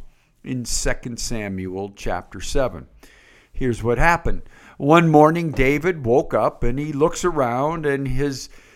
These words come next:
sees himself in his finely adorned mansion of a home, and he looks out the window and he sees the tent that the Lord lives in. And he says to himself, "Hmm,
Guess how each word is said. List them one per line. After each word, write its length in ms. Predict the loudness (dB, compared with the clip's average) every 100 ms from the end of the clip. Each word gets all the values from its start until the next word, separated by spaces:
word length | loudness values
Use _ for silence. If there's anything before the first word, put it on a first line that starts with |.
| _ -2
sees 380 | 2 4 4 2
himself 640 | 0 0 4 6 4 2
in 100 | -2
his 180 | -2 0
finely 640 | 0 0 -2 -2 -4 -4
adorned 580 | -4 -2 -2 -2 -4 -4
mansion 640 | -4 -4 -4 -6 -6 -4
of 160 | -4 -4
a 60 | -4
home, 440 | -2 0 -2 -2
and 120 | -6
he 120 | -6
looks 380 | -2 4 4 6
out 260 | 6 6 0
the 80 | -4
window 540 | -2 -2 0 -2 -2
and 140 | -4
he 100 | -6
sees 460 | -6 -6 -6 -8 -10
the 180 | -8 -6
tent 600 | 0 0 0 -6 -2 -2 -2 -8 _ _ _
that 240 | -4 -2
the 100 | 0
Lord 480 | 0 2 2 0 -6
lives 380 | -10 -10 -12 -10
in. 360 | -10 -10 -12 -14 -20 -20 -20 _ _
And 100 | -10
he 80 | -6
says 380 | -2 0 0 0
to 160 | -6 -4
himself, 560 | -4 -2 0 2 2
"Hmm, 560 | -2 -2 -8 -8 -10